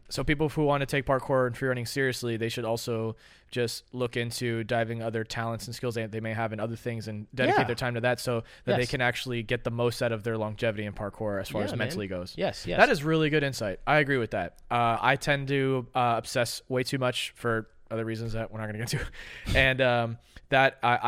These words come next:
Speaker 1: I've fallen victim of what you just said, of getting fucked up over obsessing over things and, and burning out and whatnot. So, um, luckily my foundation belief system is very, very strong.
Speaker 2: Papa,
Speaker 1: So
Speaker 2: Papa Wim Hof.
Speaker 1: Papa Wim Hof. Um, so then the second thing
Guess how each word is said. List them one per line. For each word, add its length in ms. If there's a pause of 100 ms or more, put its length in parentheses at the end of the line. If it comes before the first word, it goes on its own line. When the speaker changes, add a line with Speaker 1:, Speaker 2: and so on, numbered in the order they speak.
Speaker 1:
I've 100
fallen 320
victim 280
of 80
what 120
you 60
just 160
said, 240 (160)
of 200
getting 180
fucked 220
up 120
over 160
obsessing 400
over 120
things 320
and, 200
and 160
burning 280
out 180
and 60
whatnot. 400
So, 340 (580)
um, 360 (120)
luckily 320
my 120
foundation 420
belief 180
system 280
is 120
very, 340
very 160
strong. 300
Speaker 2:
Papa, 120
Speaker 1:
So 300
Speaker 2:
Papa 220
Wim 160
Hof. 360
Speaker 1:
Papa 220
Wim 120
Hof. 260 (280)
Um, 380 (320)
so 140
then 120
the 80
second 340
thing 320